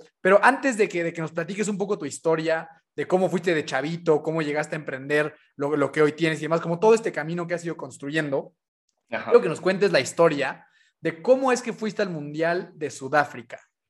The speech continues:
Speaker 1: Cuéntanos
Speaker 2: Sí.
Speaker 1: cómo, cómo, cómo, cómo estuvo ese show.
Speaker 2: Pues, digo, a mí me encanta justo regresar a esa historia porque prácticamente fue un parteaguas en mi vida de decir, "Guau, las cosas realmente se pueden hacer y depende de nosotros".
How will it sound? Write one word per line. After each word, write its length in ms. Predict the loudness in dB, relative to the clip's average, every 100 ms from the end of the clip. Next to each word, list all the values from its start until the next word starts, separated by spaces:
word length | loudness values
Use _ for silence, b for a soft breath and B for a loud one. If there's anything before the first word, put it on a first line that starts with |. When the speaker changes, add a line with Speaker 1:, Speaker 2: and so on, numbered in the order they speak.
| _ 2
Speaker 1:
Cuéntanos 360 | 4 8 6
Speaker 2:
Sí. 40 | 6
Speaker 1:
cómo, 280 | 2 2 0
cómo, 240 | 2 2
cómo, 260 | 2 2 2
cómo 180 | 2
estuvo 280 | 2 0 0
ese 100 | 0
show. 420 | 0 0 0 -4 _ _ _ -2
Speaker 2:
Pues, 220 | -2 4
digo, 140 | 6
a 60 | 8
mí 80 | 6
me 80 |
encanta 360 | 4 8 8 8
justo 420 | 4 -2 0 0 0
regresar 420 | -2 -2 2 2
a 40 |
esa 120 | 2
historia 280 | -2 0 0
porque 180 | 0 -4
prácticamente 380 | -4 -2 -2 -2
fue 120 | -6
un 100 | 0
parteaguas 540 | 2 2 2 2 0 0
en 80 |
mi 80 | -6
vida 240 | -4 2 4
de 100 | 4
decir, 280 | -2 -8 2
"Guau, 280 | 6 6
las 120 | 4 -4
cosas 240 | -2 0
realmente 320 | 0 -4 -8
se 100 | -12
pueden 220 | -6 -4 -4
hacer 280 | -4 -6
y 60 | -6
depende 300 | -8 -8 -8
de 100 | -6
nosotros". 640 | -8 -6 -6 -6 -10 _